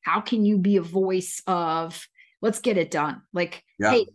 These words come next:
Speaker 1: this is how we're gonna get, yes, the rates are this. This is what we're gonna do. You're gonna refi at this point." Like, it's always been that way. Like, did everyone forget? Like, I bought my house twenty-eight years ago, it was eight and a half percent. And within X months, I refied. How many times have you refied?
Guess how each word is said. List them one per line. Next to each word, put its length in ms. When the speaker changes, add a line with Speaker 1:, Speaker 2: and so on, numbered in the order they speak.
Speaker 1:
this 240
is 120
how 160
we're 140
gonna 120
get, 220
yes, 380
the 140
rates 260
are 60
this. 260
This 160
is 100
what 120
we're 60
gonna 160
do. 120
You're 160
gonna 160
refi 380
at 80
this 180
point." 260
Like, 160
it's 220
always 400
been 180
that 140
way. 200
Like, 200
did 160
everyone 300
forget? 540
Like, 300
I 120
bought 200
my 100
house 400
twenty-eight 360
years 200
ago, 120
it 20
was 120
eight 160
and 80
a 60
half 160
percent. 420
And 240
within 260
X 220
months, 220
I 60
refied. 480
How 160
many 160
times 420
have 160
you 140
refied? 640